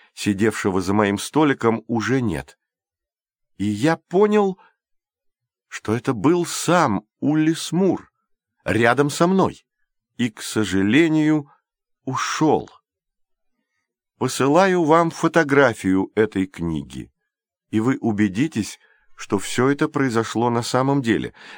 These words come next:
В ней есть также снимок старого вокзала в Килморской бухте. Книга эта — доказательство, что городок Килморская бухта существует,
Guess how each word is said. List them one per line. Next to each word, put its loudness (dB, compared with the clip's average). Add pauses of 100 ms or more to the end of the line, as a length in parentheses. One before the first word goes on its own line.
(100)
В 2
ней 2
есть 0
также 2
снимок -2
старого 2
вокзала 2 (220)
в -20
Килморской 0
бухте. -4 (560)
Книга 0
эта — -4 (500)
доказательство, 0
что 0
городок 0 (260)
Килморская 0
бухта -2 (240)
существует, -8